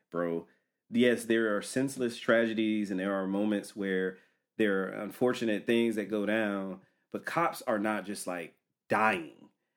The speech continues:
And I believe that there is a real causation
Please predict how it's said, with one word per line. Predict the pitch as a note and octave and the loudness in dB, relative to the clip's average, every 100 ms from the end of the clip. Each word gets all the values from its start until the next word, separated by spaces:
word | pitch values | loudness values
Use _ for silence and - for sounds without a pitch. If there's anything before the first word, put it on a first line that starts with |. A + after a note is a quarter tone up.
| _ _ _ _ _ - | _ _ _ _ _ -4
And | A#2+ | 0
I | C3 E3+ F3 F3 D#3 - - | 0 2 0 -2 -4 -12 -4
believe | A#2 A2+ A#2 A#2 A2 G2+ G2 | -2 2 4 4 2 0 0
that | G2 G2 | 0 2
there | A#2 A2 | 4 2
is | F#2+ | 0
a | F#2 F2+ | -4 -6
real | G2+ A2+ C3 C#3 B2+ | -6 0 4 4 2
causation | - A#2 A2 G#2 G2+ G2+ F#2+ E2+ D#2+ E2 | 0 2 2 2 0 0 -2 -8 -12 -16